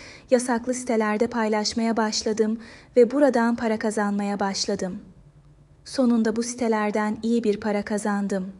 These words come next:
Arapçam güçlendi ama artık başka bir iş yapmama gerek yoktu. Gelirim harikaydı ve bu duruma alışmıştım.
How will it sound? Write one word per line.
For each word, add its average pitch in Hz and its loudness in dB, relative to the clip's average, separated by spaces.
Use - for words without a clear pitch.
Arapçam 226 0
güçlendi 208 -2
ama 269 4
artık 240 0
başka 226 0
bir 240 4
iş 226 -2
yapmama 226 0
gerek 214 -2
yoktu. 226 -2
Gelirim 208 4
harikaydı 202 -2
ve 233 8
bu 247 2
duruma 220 2
alışmıştım. 214 -2